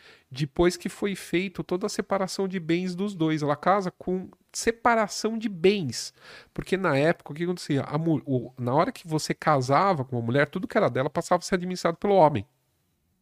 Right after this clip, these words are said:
Ela não. Ela descobriu o poder do dinheiro. Ela não vai deixar <laughs> nenhum homem mandar nela. Então ela separa com,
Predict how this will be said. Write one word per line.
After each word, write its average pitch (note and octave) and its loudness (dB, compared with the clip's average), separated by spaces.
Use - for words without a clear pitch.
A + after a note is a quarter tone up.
Ela F3+ -2
não. C#3+ 0
Ela C3 -2
descobriu C3 -2
o - -14
poder C#3+ 0
do D#3+ -8
dinheiro. E3+ 0
Ela C3 -2
não D3 -2
vai C#3 4
deixar D3 12
<laughs> - 12
nenhum G3 12
homem F#3 12
mandar E3+ 12
nela. C#3+ 12
Então C3+ 6
ela D#3 4
separa D#3+ 4
com, D#4 -6